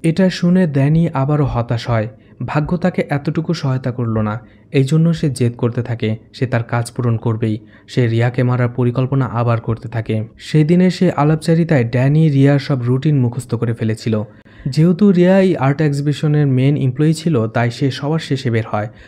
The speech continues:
সব কিছুর হিসাব নিকাশ শেষ করে সবার শেষে। সেই দিন রাতেই দেখা যায় রিয়া সে তার কাজ করছিল, হঠাৎ করেই সেখানে কারেন্ট চলে যায়।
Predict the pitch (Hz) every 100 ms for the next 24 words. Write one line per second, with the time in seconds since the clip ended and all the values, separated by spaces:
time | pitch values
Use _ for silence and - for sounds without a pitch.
0 | - - 135 - 135 135 120 117 123 123
1 | 117 - 156 - 175 175 - 123 120 -
2 | 117 113 101 - - 165 175 185 123 123
3 | 131 165 165 160 165 165 139 117 120 127
4 | 131 127 127 120 123 117 113 113 - 117
5 | - 117 110 - 143 165 165 185 180 175
6 | 165 160 156 123 120 117 117 113 110